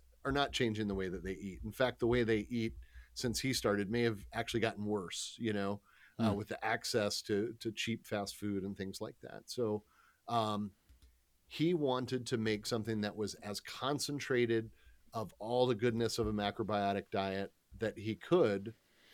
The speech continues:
Speaker 1: so that it could, you know, do the most good in people who are,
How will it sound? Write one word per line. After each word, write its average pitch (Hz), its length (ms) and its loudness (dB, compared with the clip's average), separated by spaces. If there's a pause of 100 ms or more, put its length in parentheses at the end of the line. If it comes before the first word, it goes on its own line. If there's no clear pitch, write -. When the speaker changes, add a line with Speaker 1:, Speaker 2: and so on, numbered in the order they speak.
Speaker 1:
so 120 220 4
that 110 140 4
it 107 140 0
could, 95 240 -4 (220)
you 120 120 -4
know, 101 100 -2
do 113 200 0
the 107 80 0
most 104 380 -2
good 110 420 4 (100)
in 104 140 -4
people 104 380 -2
who 98 160 -2
are, 95 220 -2